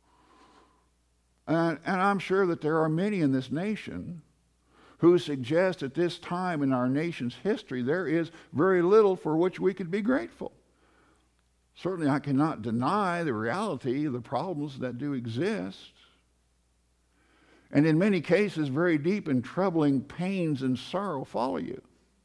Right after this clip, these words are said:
But friends, <laughs> there is no one sitting here this morning who has it worse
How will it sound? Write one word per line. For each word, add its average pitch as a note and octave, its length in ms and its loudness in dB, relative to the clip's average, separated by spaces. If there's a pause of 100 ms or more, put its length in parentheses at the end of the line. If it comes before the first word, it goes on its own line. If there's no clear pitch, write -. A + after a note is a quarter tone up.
(1400)
But B2+ 120 -2
friends, G3 800 -6 (180)
<laughs> - 720 -18
there A#2+ 160 -2
is A2+ 160 -4
no D3+ 160 -2
one D3+ 220 2
sitting C3 340 -4
here A#2+ 160 -2
this A2 260 -8
morning G#2+ 340 -6
who A#2 180 -4
has A#2 320 -8
it F2+ 100 -14
worse A2+ 680 -8